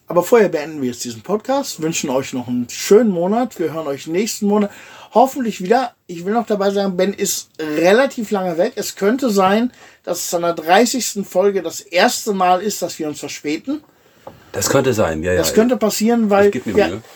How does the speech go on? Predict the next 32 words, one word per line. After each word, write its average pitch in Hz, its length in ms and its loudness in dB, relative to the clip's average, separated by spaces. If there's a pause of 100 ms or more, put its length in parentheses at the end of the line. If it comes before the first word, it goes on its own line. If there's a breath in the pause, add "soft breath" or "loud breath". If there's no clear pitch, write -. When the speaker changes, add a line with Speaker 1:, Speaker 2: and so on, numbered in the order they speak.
(140 loud breath)
Speaker 1:
wir 185 180 -2
haben 208 680 2
zwei 214 320 0
Optionen. 214 720 0
Wir 196 180 0
nehmen 202 280 4
das 214 160 0
entweder 175 960 0 (180)
irgendwie 185 840 0 (920 loud breath)
von 196 280 2
irgendeinem 202 400 2
Campingplatz 220 640 0
auf, 214 640 2
übers 175 320 -2
Internet. 220 840 -2 (160)
Das 196 320 0
wird 262 180 0
aber 214 180 4
nicht 247 160 0
so 208 120 0
zusammengesetzt, 196 880 0
so 180 100 -4
ein 175 60 -6
Zusammensitzen 196 720 -2
sein, 170 300 2
wie 143 100 -4
ihr 143 80 -4
das 151 140 -6
von 151 160 -8
uns 143 160 -10
sonst 135 220 -8
kennt. 226 440 0